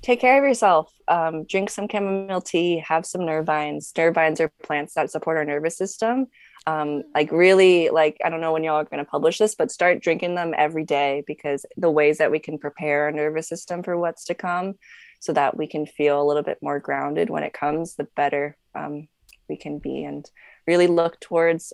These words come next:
Speaker 1: organizers who've been doing abortion work for a while. Look to Sister Song, look to, um, the Access Ab-, uh, Abortion, um, Fund to, um, follow their leadership, um,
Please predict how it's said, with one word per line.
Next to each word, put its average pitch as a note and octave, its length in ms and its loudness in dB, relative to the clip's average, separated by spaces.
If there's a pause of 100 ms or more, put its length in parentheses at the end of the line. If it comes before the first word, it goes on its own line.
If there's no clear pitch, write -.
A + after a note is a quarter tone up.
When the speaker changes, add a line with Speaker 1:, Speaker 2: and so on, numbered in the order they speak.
Speaker 1:
organizers D#3 640 -2
who've D#3 120 -4
been D3 160 -2
doing C#3+ 240 0
abortion D3+ 380 -4
work E3+ 260 -6
for D3 340 -4 (400)
a D#3+ 80 4
while. D3+ 460 0
Look D#3 180 -2
to E3 100 -8
Sister D#3+ 320 -4
Song, E3+ 500 -4 (340)
look D3 160 -8
to, D3+ 480 0
um, D3 720 -8
the D3 460 -2 (100)
Access D3+ 420 -6
Ab-, D3+ 180 -4 (120)
uh, D3 240 -4
Abortion, D3+ 680 -2 (580)
um, D3+ 500 -8 (220)
Fund G3+ 480 0 (280)
to, D3 540 -2
um, C#3+ 440 -10 (120)
follow D#3 300 2
their D#3 160 0
leadership, D#3 560 -2 (560)
um, D3 460 -8